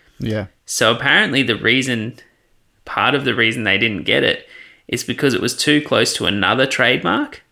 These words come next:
Speaker 1: Oh, okay.
Speaker 2: So there's another group of people who have a trademark that is L Z, Let's Play.
Speaker 1: Mm.
Speaker 2: And apparently it was 'cause it was too close to that was the main reason they didn't get it.
Speaker 1: Oh, well, there you go.
Speaker 2: So, yes.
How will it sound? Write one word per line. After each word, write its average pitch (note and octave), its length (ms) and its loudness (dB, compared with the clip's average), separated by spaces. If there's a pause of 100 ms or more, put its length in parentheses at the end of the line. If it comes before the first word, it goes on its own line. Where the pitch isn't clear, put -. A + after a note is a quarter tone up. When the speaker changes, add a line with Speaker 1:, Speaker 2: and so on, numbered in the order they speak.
(360)
Speaker 1:
Oh, C3+ 300 -2
okay. B2 200 -6
Speaker 2:
So A#2+ 200 2
there's B2+ 160 0
another C3 480 0 (180)
group C3+ 300 -2
of B2+ 160 -8
people C#3 360 0
who B2+ 160 -4
have B2 260 -2
a A#2 80 2
trademark A2+ 680 0
that - 140 -4
is G2+ 300 -6
L A#2+ 240 4
Z, A#2+ 480 -4 (100)
Let's - 260 -2
Play. A#3+ 440 -2 (720)
Speaker 1:
Mm. A2+ 320 -6 (1040)
Speaker 2:
And A#2+ 140 0
apparently C3 540 2
it G#2 60 -2
was A#2+ 140 -4
'cause C3 220 0
it - 60 -2
was - 120 -6
too B2+ 220 -2
close G#2+ 340 0
to - 80 -4
that F2 340 -2
was G2+ 160 -8
the F#2+ 80 -6
main D#2+ 280 -4
reason F2 280 -4
they B1 120 -6
didn't C#2+ 240 -6
get B1 180 -2
it. - 180 -10 (280)
Speaker 1:
Oh, C#3+ 100 -6
well, G#2+ 160 -6
there G#2+ 120 -6
you B2+ 140 -4
go. E3 120 -6 (800)
Speaker 2:
So, - 480 -8 (180)
yes. - 580 -10